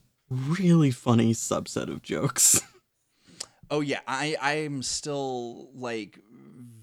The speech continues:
Speaker 2: very confused by some of it. Um,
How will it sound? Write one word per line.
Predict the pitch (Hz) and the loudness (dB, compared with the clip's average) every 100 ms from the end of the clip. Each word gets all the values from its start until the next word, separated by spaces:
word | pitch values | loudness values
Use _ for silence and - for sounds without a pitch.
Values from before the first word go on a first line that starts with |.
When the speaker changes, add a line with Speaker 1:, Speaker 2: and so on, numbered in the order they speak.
| 104 | -8
Speaker 2:
very | 120 123 127 127 120 117 117 117 104 98 98 85 82 87 _ 143 135 _ | -6 -4 -4 -4 -4 -6 -8 -10 -10 -14 -16 -20 _ _ _ _ -20 _
confused | 131 123 - 123 123 131 135 127 - | -8 -8 -8 -6 -6 -6 -8 -12 -8
by | 139 139 | -6 -6
some | - 151 | -8 -8
of | 147 | -6
it. | 170 170 _ _ _ _ _ - | -6 -8 _ _ _ _ _ -8
Um, | 123 123 117 107 110 110 | -2 0 0 -4 -6 -10